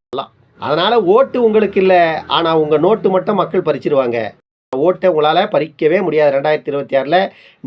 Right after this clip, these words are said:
நீங்க கருணாகம் போன பொட்டிக்குள்ள போறது உறுதி. அன்பு உறவுகளே, நம்முடைய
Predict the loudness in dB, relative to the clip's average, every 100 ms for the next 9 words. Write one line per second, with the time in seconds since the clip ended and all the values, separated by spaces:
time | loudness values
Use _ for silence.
0 | -2 0 2 2 0 -2 -12 _ -2 0
1 | 2 2 2 0 -2 -2 0 2 2 0
2 | 0 -2 0 2 2 2 -2 -2 0 2
3 | 2 2 0 -2 _ _ -6 0 2 4
4 | 2 2 2 0 -2 _ _ _ _ _
5 | -6 0 0